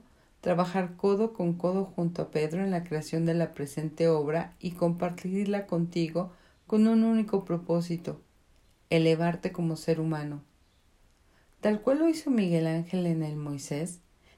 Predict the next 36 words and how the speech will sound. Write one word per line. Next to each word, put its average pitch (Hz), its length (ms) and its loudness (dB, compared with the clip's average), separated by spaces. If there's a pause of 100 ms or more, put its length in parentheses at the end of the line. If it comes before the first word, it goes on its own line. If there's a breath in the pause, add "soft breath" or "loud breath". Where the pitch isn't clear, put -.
(160 soft breath)
te 185 100 0
invitamos 185 580 2
a 185 100 -2
que 160 140 -2
borres, 165 640 -2
suprimas, 175 720 -2
neutralices, 175 1000 -2
elimines, 175 800 0
disuelvas 202 760 -2
y 208 60 -4
transmutes 165 840 -2 (420 loud breath)
todo 214 240 2
aquello 208 320 0
sobrante 180 540 -2
en 165 100 0
ti 190 320 -4 (220)
y 180 100 -2
que 170 160 -2
te 160 160 -2
provoca 160 540 -2
interferencias. 135 1000 -4 (1400 soft breath)
Todas 226 260 4
las 214 200 2
células 190 460 2
de 165 80 0
tu - 160 -10
cuerpo 165 360 2
se 180 160 -2
encienden 185 540 0
y - 20 0
apagan 170 560 0
dos 165 280 0
mil 180 300 -2
veces 170 440 -2
por - 200 -8
segundo, 185 640 0